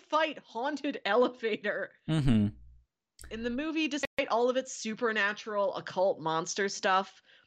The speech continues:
Speaker 1: never tries to go for horror,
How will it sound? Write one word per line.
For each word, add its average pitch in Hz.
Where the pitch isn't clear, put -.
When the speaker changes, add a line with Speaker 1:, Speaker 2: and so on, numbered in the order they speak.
Speaker 1:
never 208
tries 170
to 196
go 156
for 123
horror, 302